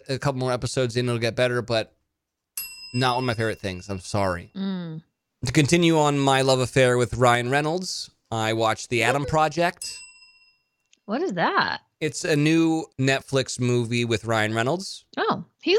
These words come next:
Speaker 2: loving the Netflix films, isn't he?
Speaker 1: He's just loving life right now. He's just, I can't do no wrong.
Speaker 2: I know.
Speaker 1: Listen to the cast of this. Mark Ruffalo,
Speaker 2: Ooh,
Speaker 1: who's,
Speaker 2: love him.
Speaker 1: who's married to Jennifer Garner,
Speaker 2: Oh.
Speaker 1: a la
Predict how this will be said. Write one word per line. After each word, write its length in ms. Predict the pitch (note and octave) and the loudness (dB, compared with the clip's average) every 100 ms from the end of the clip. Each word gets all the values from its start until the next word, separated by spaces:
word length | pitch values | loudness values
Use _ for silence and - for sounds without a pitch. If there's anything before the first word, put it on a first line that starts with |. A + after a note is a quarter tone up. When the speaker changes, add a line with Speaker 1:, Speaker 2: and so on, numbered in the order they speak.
| B4 | 4
Speaker 2:
loving 240 | D4+ F4+ D4+ | 4 4 4
the 60 | |
Netflix 440 | B3 E4 G3+ F3+ - | 4 0 -4 -6 -4
films, 340 | F#3 E3+ F3+ | -2 -2 -4
isn't 240 | A3 F#3 | -6 -4
he? 140 | E3+ E3+ | -6 -8
Speaker 1:
He's 300 | - G#3 A3+ | -8 -8 -8
just 160 | G#3+ - | -6 -2
loving 300 | B2+ A2+ G#2+ | -2 0 -2
life 260 | G2 G2+ | -4 -2
right 140 | G#2 F#2 | -4 -2
now. 100 | G#2 | -4
He's 220 | A2+ E3+ | -2 -4
just, 180 | D3 A#2+ | -2 -4
I 40 | |
can't 240 | - G#2+ F#2 | -2 -4 0
do 120 | G2 | 0
no 160 | F#2 | 0
wrong. 340 | F2+ F2+ F2 G2 _ | -2 -2 -6 -12 _
Speaker 2:
I 120 | E3+ | -10
know. 560 | E3 D#3+ D#3+ D#3+ D#3+ D#3+ - _ _ | -8 -8 -8 -6 -6 -8 -14 _ _
Speaker 1:
Listen 360 | C#3 B3+ - C5 | 2 2 2 2
to 100 | B4+ | 4
the 60 | A4+ | 2
cast 540 | - - C#3 - - | 0 2 4 2 -4
of 120 | F#2+ E2+ | -8 -6
this. 480 | C#2 - - - _ _ | -10 -8 -10 -12 _ _
Mark 340 | A#2 B2 D#3 D#3+ | 0 2 2 2
Ruffalo, 720 | D3 F3+ - B2 F#2 A2+ F#3 | 0 2 0 0 0 -2 -6
Speaker 2:
Ooh, 20 | _ _ _ _ _ - - | _ _ _ _ _ 2 4
Speaker 1:
who's, 140 | D#5+ F4+ | 6 4
Speaker 2:
love 280 | G3+ E3 | 4 0
him. 360 | F3 - F#2 - - | -2 -10 -12 -6 0
Speaker 1:
who's 180 | C3 A2 | 0 2
married 560 | A#2+ F3+ A#3 C#3+ C#3+ | 2 4 2 0 -4
to 300 | - C3+ A#2+ G2+ | 0 0 -2 -2
Jennifer 360 | A2 G#2 G#2 | -2 0 -4
Garner, 680 | F#2 G2+ G#3+ D3+ C3 A3 B3 _ _ _ _ _ - | -2 0 2 2 0 -2 -8 _ _ _ _ _ -10
Speaker 2:
Oh. 380 | F3 E4 A#3 C3 | -8 -6 -8 0
Speaker 1:
a 180 | G#2+ G#2 | 2 2
la 260 | G2 F#2+ | 2 -2